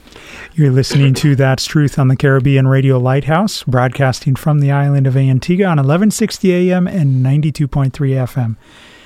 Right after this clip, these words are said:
We are here for ninety minutes every Tuesday night for Pastor Murphy to answer your questions. So if you have a question, we would love for you to call and ask it live on the air by calling one two six eight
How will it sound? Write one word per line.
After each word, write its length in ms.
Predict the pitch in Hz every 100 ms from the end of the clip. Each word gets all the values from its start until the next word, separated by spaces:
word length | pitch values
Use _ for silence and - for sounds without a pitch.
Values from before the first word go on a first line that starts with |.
| - - _ - 147
We 180 | 147
are 140 | 196 180
here 320 | 175 180 180
for 180 | - 135
ninety 380 | 127 151 185 190
minutes 360 | 156 156 -
every 220 | 131 127
Tuesday 420 | 120 160 160 180 160
night 320 | 147 147 175 - - -
for 300 | - 143 127
Pastor 420 | - 143 - 180
Murphy 380 | 156 139 151 131
to 200 | 208 202
answer 380 | 143 - 151 139
your 380 | 123 131 127
questions. 640 | - - 127 - 131 117 - - - - -
So 100 | 147
if 80 | 120
you 140 | 156
have 140 | 165
a 40 | 151
question, 460 | - 156 - 165
we 100 | 143
would 140 | 135 127
love 180 | 139 135
for 140 | 147
you 80 | 131
to 80 | 120
call 280 | 139 139
and 100 | 139
ask 280 | 131 135 -
it 160 | 143 135
live 300 | 131 135 135
on 160 | 131
the 160 | 131 135
air 240 | 156 214 - - - -
by 160 | 147 135
calling 500 | - 143 143 135 131
one 420 | 135 143 185 208 - _ _ -
two 260 | - 185
six 460 | 208 - 214 208 -
eight 320 | 131 151 -